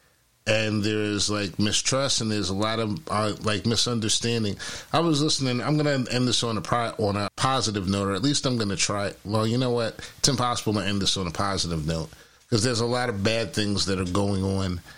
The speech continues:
out here in the world today, and a lot of people that are really not catching up. First of all,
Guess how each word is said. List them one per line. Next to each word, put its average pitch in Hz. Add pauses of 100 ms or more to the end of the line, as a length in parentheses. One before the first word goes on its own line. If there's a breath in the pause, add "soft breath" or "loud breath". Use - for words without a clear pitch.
(320 loud breath)
out 110
here 107
in 104
the 98
world 113
today, 87 (500 loud breath)
and 110
a 104
lot 110
of 98
people 104
that 101
are 95
really 107
not 101
catching 98
up. 101
First -
of 139
all, 107